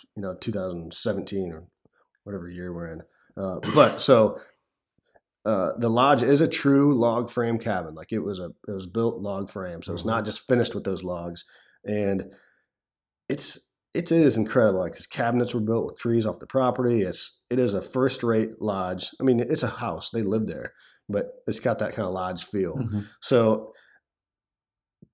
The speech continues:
Speaker 1: step back, running through those numbers a little bit. Uh,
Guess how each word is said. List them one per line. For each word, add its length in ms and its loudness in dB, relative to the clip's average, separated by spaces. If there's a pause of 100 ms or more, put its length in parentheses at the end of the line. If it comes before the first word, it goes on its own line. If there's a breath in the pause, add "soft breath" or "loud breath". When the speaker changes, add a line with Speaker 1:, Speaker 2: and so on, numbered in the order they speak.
Speaker 1:
step 300 2
back, 240 6
running 240 6
through 300 6
those 220 4
numbers 320 4
a 60 0
little 180 2
bit. 240 -4 (800 soft breath)
Uh, 260 -2